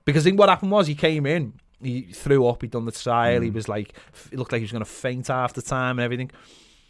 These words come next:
Speaker 1: And then, and then he's now, and then they did the whole thing of when he didn't get the trial,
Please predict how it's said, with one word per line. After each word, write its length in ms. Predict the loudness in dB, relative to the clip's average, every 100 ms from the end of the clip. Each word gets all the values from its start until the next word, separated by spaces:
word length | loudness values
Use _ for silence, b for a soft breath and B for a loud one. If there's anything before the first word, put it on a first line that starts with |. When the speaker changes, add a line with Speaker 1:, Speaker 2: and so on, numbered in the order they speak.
| b b
Speaker 1:
And 120 | 0
then, 140 | 2 2 _ -6
and 140 | -2 0
then 80 |
he's 160 | -2 0
now, 300 | 2 2 0
and 100 | -2
then 120 | -2 -2
they 80 |
did 160 | -4 -4
the 60 | -4
whole 180 | -4
thing 180 | -4 -6
of 80 | -6
when 140 | -6 -6
he 60 |
didn't 200 | -6 -8
get 140 | -10 -10
the 120 | -4
trial, 440 | 2 4 4 2